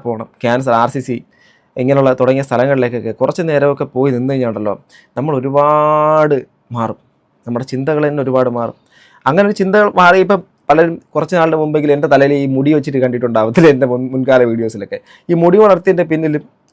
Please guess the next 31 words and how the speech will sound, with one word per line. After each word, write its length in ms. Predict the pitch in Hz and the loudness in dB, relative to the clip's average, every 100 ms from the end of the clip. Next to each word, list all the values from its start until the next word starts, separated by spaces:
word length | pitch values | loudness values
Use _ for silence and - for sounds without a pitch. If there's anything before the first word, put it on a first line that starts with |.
| _ _ 151 | _ _ -2
ഒരു, 100 | 170 170 | -2 -2
ഒരു 100 | 190 190 | -2 2
കാര്യമുണ്ട്. 420 | 202 220 196 160 107 113 | 4 4 2 2 -2 -2
അതൊക്കെ 240 | 131 147 151 - _ 147 | 0 0 -2 -8 _ 0
വൈകാതെ 300 | 151 156 151 | 4 6 4
നിങ്ങളറിയും. 380 | 147 143 123 113 _ _ _ _ _ _ _ - | 2 0 0 -4 _ _ _ _ _ _ _ 0
അതാ 100 | 214 254 | 4 6
ഞാൻ 100 | 185 | 4
പറഞ്ഞേ, 200 | 127 123 139 - 151 | 2 2 -2 -2 -2
നമ്മൾ 160 | 202 254 | 0 0
ചില 100 | 240 233 | 0 0
സ്ഥലങ്ങളിലേക്ക് 540 | 208 190 214 214 202 202 | 2 0 0 -2 -4 -2
പോകുമ്പോൾ 400 | 185 185 175 170 - 147 | -2 -2 0 -2 -2 -4
നമ്മളെ 320 | 139 185 202 - - _ - | -2 0 -2 -4 -12 _ -10
ചുറ്റും 300 | 156 - 202 - | -6 -4 -4 -2
നടക്കുന്ന 340 | 160 170 180 165 | -2 -2 -4 -2
മനുഷ്യർ 300 | 147 151 175 - | -2 -2 -4 -4
അനുഭവിക്കുന്ന 480 | 147 151 170 170 170 151 | -4 -2 -4 -4 -4 0
വേദനകൾ 420 | 139 151 147 143 - _ _ _ - | 0 0 -2 -4 -6 _ _ _ -6
അത് 80 | 151 | -2
വെച്ച് 160 | 190 190 | 0 0
നോക്കുമ്പോൾ 300 | 160 165 160 135 | -2 -2 -4 -2
നമ്മൾ 160 | 151 170 | -2 -2
സ്വർഗത്തിലാണോ 540 | 143 156 156 147 147 127 - _ - - - | 0 0 2 2 4 0 -4 _ -20 -8 -4
എന്ന് 100 | 151 147 | -2 -2
നമുക്ക് 200 | 143 160 | -4 -2
തോന്നിപ്പോവും. 400 | 143 180 151 127 113 | 0 0 -2 -6 -6
ആ 60 | 147 | -6
തരത്തിലാണ് 360 | 170 185 214 202 | -4 -4 -2 -2
നമ്മൾ 140 | 175 151 139 | -2 -4 -4
ജീവിക്കുന്നത്. 420 | 131 120 113 | -4 -6 -10